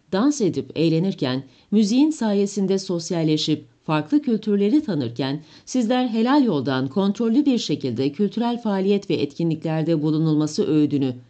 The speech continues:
nasıl verebiliyorsunuz? Bu yazdıklarınız küreselleşen dünyada Avrupa Birliği'ne girme sürecimiz yeniden başlamışken, Türkiye'nin hedeflerine ulaşmasında bir engel değil mi? Diyorsunuz ki, bu festivaller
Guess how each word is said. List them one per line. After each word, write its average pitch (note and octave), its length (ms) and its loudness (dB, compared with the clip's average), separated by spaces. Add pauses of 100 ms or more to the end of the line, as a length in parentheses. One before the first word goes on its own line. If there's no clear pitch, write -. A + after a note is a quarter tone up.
(120)
nasıl B3 380 0
verebiliyorsunuz? B2 880 -4 (380)
Bu B3+ 120 2
yazdıklarınız B3+ 760 2
küreselleşen G#3 840 0
dünyada C#3+ 600 -2 (280)
Avrupa A3 460 0
Birliği'ne A3+ 380 2
girme G3 340 0
sürecimiz F3+ 580 -2
yeniden F#3+ 440 -2
başlamışken, D#3 760 -4 (280)
Türkiye'nin B3+ 520 0
hedeflerine F#3+ 600 0
ulaşmasında F3+ 800 -4
bir F3+ 120 0
engel D#3 460 -2
değil A3+ 180 -2
mi? B2 160 -6 (600)
Diyorsunuz D4+ 540 2
ki, A#3+ 300 -2 (140)
bu A#3+ 120 -2
festivaller D3 840 0